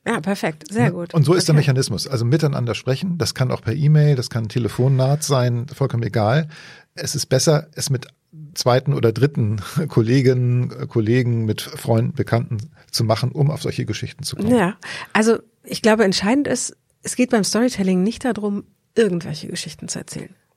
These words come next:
Speaker 1: sondern die Geschichten brauchen eine Absicht, sie brauchen eine Botschaft, einen Inhalt. Sie sind eine Übersetzung
Speaker 2: Ja.
Speaker 1: von Fakten oder in Botschaften, Informationen, Wissen.
Speaker 2: Mhm.
Speaker 1: Sie sind einfach eine Übersetzung dafür. Sie sind in,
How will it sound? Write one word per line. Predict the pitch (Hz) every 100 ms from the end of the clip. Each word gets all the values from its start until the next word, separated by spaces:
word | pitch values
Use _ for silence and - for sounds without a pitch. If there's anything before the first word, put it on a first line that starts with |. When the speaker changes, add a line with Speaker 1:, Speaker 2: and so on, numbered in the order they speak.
| _
Speaker 1:
sondern | - 196 196
die | 196
Geschichten | 180 262 254 269 247 - _ _ _
brauchen | - 180 202 202
eine | -
Absicht, | 156 - - 156
sie | 180
brauchen | 175 156
eine | 156
Botschaft, | 170 247 - 220 202 -
einen | 156 151
Inhalt. | 214 226 196 190 190 - - - -
Sie | 185
sind | 214 247
eine | 196 208
Übersetzung | 208 175 156 156 202 - - 220 247 269 -
Speaker 2:
Ja. | 101 92
Speaker 1:
von | - - 196 185 180 - - _
Fakten | - 214 226 - 311 311 320 - - _ -
oder | 233 240 226
in | 208 -
Botschaften, | 185 185 202 233 226 - 214 214
Informationen, | 208 185 170 170 160 - 185 196 190 190 190 -
Wissen. | 156 151 156 127 - _ -
Speaker 2:
Mhm. | 101
Speaker 1:
Sie | 87
sind | 101 -
einfach | 180 185
eine | 156 160
Übersetzung | 156 151 156 156 156 156 147
dafür. | 156 - 160
Sie | 175
sind | 175 185 185
in, | 202 - - 208